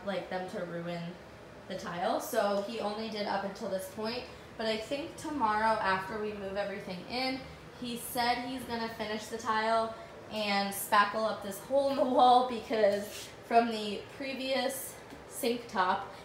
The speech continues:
it went all the way across to this wall, and I guess that's just how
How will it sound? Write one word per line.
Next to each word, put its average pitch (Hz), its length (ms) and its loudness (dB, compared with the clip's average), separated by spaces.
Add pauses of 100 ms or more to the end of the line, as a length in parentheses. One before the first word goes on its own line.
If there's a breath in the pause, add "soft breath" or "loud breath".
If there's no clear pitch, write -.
(140)
it 208 300 2
went 220 220 4
all 214 220 6
the 220 60 6
way 220 160 6
across 202 400 0
to 226 60 -2
this 185 280 -2
wall, 175 340 0 (240 loud breath)
and 190 140 0
I 180 60 0
guess 190 200 -4
that's - 220 -4
just - 160 -10
how 175 360 0